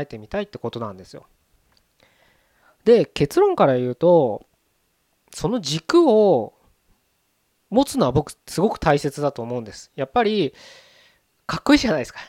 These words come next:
軸があった生き方してる人たちって。どんな文脈においてもね、自分というものを持ってる人って言ったら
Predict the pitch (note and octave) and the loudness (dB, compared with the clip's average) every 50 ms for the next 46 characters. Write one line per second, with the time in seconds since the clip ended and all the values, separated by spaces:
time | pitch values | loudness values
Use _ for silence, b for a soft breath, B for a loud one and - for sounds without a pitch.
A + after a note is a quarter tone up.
0 | - - C#3+ C3 D3 - - D3+ C#3 C3+ B2 B2+ B2+ - - B2+ A#2+ B2 - - | -20 -16 -10 -8 -6 -6 -4 -4 -2 0 0 0 -2 -4 -6 -8 -8 -8 -6 -6
1 | - C3 - A#2+ A2 - - - A#2+ B2 A#2 - - A#2+ A2+ G2+ - - - - | -6 -6 -6 -6 -10 -10 -8 -8 -8 -8 -10 -10 -10 -12 -12 -12 -14 -18 -20 -20
2 | - - - _ _ _ _ _ _ _ - D3 D3+ C#3 B2+ A#2+ A#2 C3+ B2+ A#2+ | -20 -20 -20 _ _ _ _ _ _ _ 0 2 2 2 2 0 -2 -4 -4 -4
3 | A#2+ A#2+ A#2 - B2+ B2 B2 A#2+ A2+ - G2+ F#2+ A#2 E3 E3 - _ - C3 D3 | -6 -8 -8 -8 -8 -6 -6 -6 -8 -10 -12 -12 -10 -10 -12 -12 _ -8 -6 -4
4 | C#3+ F3 F#3 F3+ - F#3+ F3+ F3 F3 F3 F3+ E3+ C#3+ A#2 A#2+ D3 D#3 - _ - | -2 -2 -4 -2 0 0 2 2 2 0 -2 -4 -4 -4 -4 -6 -8 -8 _ -10
5 | A#2+ A2+ F#2+ - - G3+ G3+ _ _ - B2+ A2+ A2 A#2 A#2 _ - E3+ C#3+ A#2+ | -8 -8 -8 -8 -8 -8 -8 _ _ -12 -12 -10 -10 -12 -10 _ -4 -2 -2 -2
6 | A2+ | -4